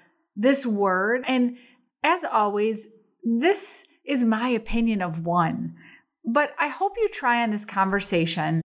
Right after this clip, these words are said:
and make it about yourself and what you think about this word. And the reason I think it's so important is because it has changed my life, the way that I approach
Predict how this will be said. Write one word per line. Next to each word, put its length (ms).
and 140
make 200
it 80
about 300
yourself 760
and 160
what 220
you 140
think 280
about 320
this 220
word. 380
And 100
the 80
reason 340
I 100
think 180
it's 160
so 120
important 460
is 140
because 380
it 100
has 160
changed 680
my 180
life, 680
the 80
way 240
that 140
I 220
approach 760